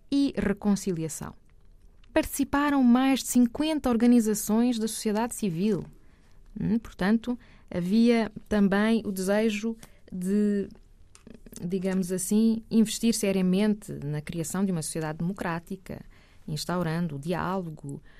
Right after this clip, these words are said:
o debate. Eh, e esta comissão produziu, eh, sete volumes de relatórios.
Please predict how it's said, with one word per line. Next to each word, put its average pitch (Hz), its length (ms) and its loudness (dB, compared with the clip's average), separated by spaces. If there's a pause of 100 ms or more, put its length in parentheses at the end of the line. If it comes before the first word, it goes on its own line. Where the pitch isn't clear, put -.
(140)
o - 80 -16
debate. 165 720 -4 (580)
Eh, 175 640 -2 (300)
e 233 340 2 (560)
esta 185 840 -2
comissão 190 680 0
produziu, 196 760 -4 (680)
eh, 151 640 -8 (640)
sete - 560 -4
volumes 185 680 0 (280)
de - 100 -10
relatórios. 165 760 -6